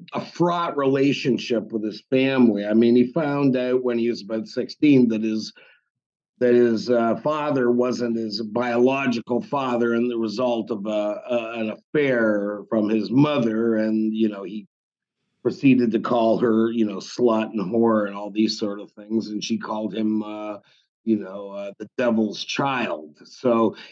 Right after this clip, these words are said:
it wasn't, uh, it wasn't like the Cleavers or a warm sitcom family or anything like that, certainly. Uh, but I, he, he has a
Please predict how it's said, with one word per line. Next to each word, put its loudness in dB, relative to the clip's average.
it 4
wasn't, 2
uh, 0
it 2
wasn't 0
like -2
the -4
Cleavers 0
or 2
a 4
warm 2
sitcom -8
family -8
or -2
anything -4
like -18
that, -12
certainly. -4
Uh, -2
but 0
I, -4
he, 2
he 2
has 2
a 0